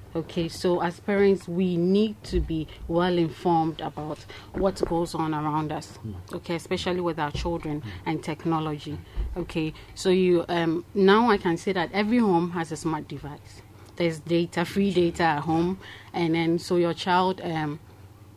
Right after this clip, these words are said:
Speaker 1: has a, uh, has a tablet, goes online, goes to Facebook, goes to Instagram. You don't even know.
Speaker 2: Mm.
Speaker 1: Okay,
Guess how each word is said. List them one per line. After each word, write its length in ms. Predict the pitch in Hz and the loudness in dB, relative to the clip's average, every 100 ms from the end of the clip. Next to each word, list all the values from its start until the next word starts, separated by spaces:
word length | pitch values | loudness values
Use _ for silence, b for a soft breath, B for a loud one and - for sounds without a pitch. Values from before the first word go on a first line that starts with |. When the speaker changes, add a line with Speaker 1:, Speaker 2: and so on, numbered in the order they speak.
| - | -4
Speaker 1:
has 280 | 202 196 190 | 4 4 2
a, 60 | - 185 | -8 -4
uh, 140 | 170 | -2
has 180 | 185 180 | -2 -2
a 60 | 165 | -2
tablet, 420 | 175 160 156 - - B B 175 | -4 -4 -4 -8 -14 B B 4
goes 320 | 190 190 185 | 6 6 6
online, 600 | 175 165 160 156 151 151 - - - 190 | 2 4 0 0 -2 -6 -12 -20 -18 0
goes 280 | 185 185 190 | 4 4 0
to 80 | 165 | -4
Facebook, 480 | 180 170 156 160 | 0 0 0 -4
goes 200 | 170 170 | -2 -4
to 240 | - 160 - | -2 -4 0
Instagram. 640 | 190 190 190 175 175 175 | 2 2 2 0 2 4
You 160 | 185 196 | 4 4
don't 260 | 247 349 320 | 6 10 10
even 340 | 240 247 240 | 10 6 6
know. 340 | 247 196 143 143 | 6 4 0 -6
Speaker 2:
Mm. 320 | 101 - - | -12 -12 -10
Speaker 1:
Okay, 340 | 185 196 170 | -6 -2 -2